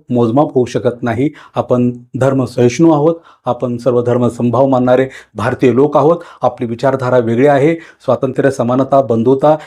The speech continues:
हे आपल्या रक्तात भिनलेला आपला भारत देश आहे. आपण, अ, प्रेम करणारी माणसं आहोत, आपण सर्व धर्माचा आदर करणारी माणसं आहोत. याचं नक्कीच भान जर राजकीय पुढाऱ्यांना आलं तर आपल्या देशामध्ये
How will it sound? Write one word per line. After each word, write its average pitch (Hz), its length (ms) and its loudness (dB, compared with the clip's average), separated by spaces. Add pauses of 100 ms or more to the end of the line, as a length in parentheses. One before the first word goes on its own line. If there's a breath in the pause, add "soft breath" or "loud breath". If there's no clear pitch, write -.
(140 loud breath)
हे 135 60 2
आपल्या 131 400 2 (220 loud breath)
रक्तात 120 380 0
भिनलेला 127 400 2
आपला 120 240 -2
भारत 113 220 0
देश 127 260 0
आहे. 143 240 0 (280 loud breath)
आपण, 151 380 2 (340 loud breath)
अ, 117 360 0
प्रेम 143 300 0
करणारी 143 360 2
माणसं 143 320 0
आहोत, 151 280 0 (220 loud breath)
आपण 139 340 0
सर्व 131 260 -2
धर्माचा 127 400 0
आदर 131 200 2
करणारी 147 300 2
माणसं 131 320 -2
आहोत. 127 160 -4 (340 loud breath)
याचं 120 240 -4
नक्कीच 196 520 -2
भान 113 360 -2 (320 soft breath)
जर 135 320 2 (340)
राजकीय 120 420 0
पुढाऱ्यांना 120 500 -2
आलं 104 260 -6 (320)
तर 123 80 -2
आपल्या 117 240 -2
देशामध्ये 110 600 -2